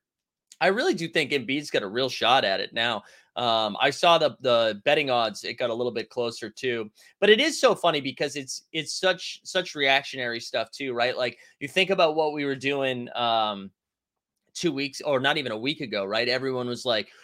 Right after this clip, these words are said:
"Dude, the Knicks are actually a threat, man. Knicks are a threat in the first round. You get it. You watch out for the Knicks, bro."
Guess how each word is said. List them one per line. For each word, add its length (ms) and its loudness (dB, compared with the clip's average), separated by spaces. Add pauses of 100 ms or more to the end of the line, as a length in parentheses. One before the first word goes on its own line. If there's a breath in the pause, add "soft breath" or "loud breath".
(140 loud breath)
"Dude, 220 0
the 60 0
Knicks 300 0
are 60 4
actually 380 2
a 80 -4
threat, 400 -4
man. 260 -8
Knicks 260 2
are 120 8
a 40 2
threat 260 4
in 40 -12
the 60 -14
first 280 -4
round. 300 2
You 140 -2
get 100 6
it. 60 4
You 180 -2
watch 300 6
out 140 8
for 60 -6
the 80 -4
Knicks, 280 -2
bro." 280 0